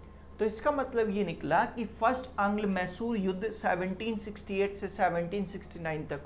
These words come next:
हुआ। यहां पर एक scenario बना और इस युद्ध का अंतिम चरण के रूप में मद्रास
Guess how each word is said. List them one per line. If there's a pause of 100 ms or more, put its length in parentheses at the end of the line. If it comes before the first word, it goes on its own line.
हुआ। (1000)
यहां
पर
एक
scenario
बना
और
इस
युद्ध
का (220)
अंतिम
चरण
के
रूप
में
मद्रास